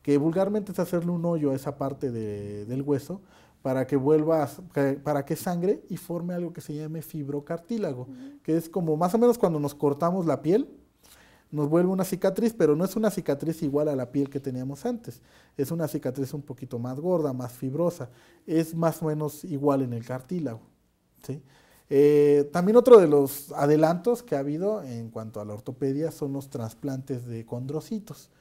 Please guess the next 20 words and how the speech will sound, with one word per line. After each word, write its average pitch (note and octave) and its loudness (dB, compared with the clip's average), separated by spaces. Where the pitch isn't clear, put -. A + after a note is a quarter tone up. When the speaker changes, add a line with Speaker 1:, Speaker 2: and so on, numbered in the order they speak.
Speaker 1:
o - -8
trasplantes B2+ -8
osteocondrales, C#3 -8
que D#3 0
es D3+ -2
trasplantar E3 0
cartílago, F#3 0
ya C#3 0
sea D#3+ 0
de C#3 -2
cadáver D#3 0
o B2 -6
de A#2+ -6
nuestro A#2 -10
propio C#3 -6
cartílago, D#3 -6
a A#2 -10
esos B2+ -10
defectos - -14
óseos. - -12